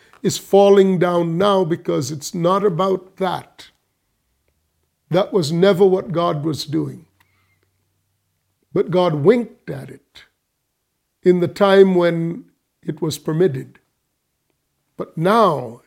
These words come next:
he's changing things. And they're going to go back to what he originally intended. And in the process, you're watching as he debunks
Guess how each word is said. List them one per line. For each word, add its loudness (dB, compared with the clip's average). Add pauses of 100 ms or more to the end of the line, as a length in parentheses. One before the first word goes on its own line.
he's -8
changing 0
things. -20 (1300)
And 0
they're 2
going 0
to -6
go 2
back 0
to -6
what -4
he -6
originally -4
intended. -10 (480)
And -2
in 2
the 0
process, 0
you're -2
watching -4 (1040)
as 0
he 0
debunks -2